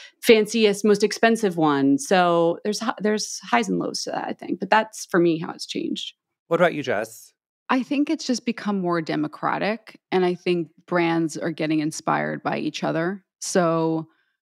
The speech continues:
Speaker 3: I think you just see that reflective in the assortment. I, I think you s-,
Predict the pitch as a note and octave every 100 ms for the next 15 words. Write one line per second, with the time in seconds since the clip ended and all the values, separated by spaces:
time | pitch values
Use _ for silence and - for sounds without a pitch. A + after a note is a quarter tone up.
0 | - G3 G#3 F3+ G3+ F#3 - F#3 F3+ E3+
1 | - E3 - - D#3+ C#3+ - D#3+ D3 -
2 | E3+ D#3+ - - C#3 - E3+ - _ _
3 | _ _ _ _ _ - - G#3+ - F#3+
4 | F#3+ E3 F3 F3+ -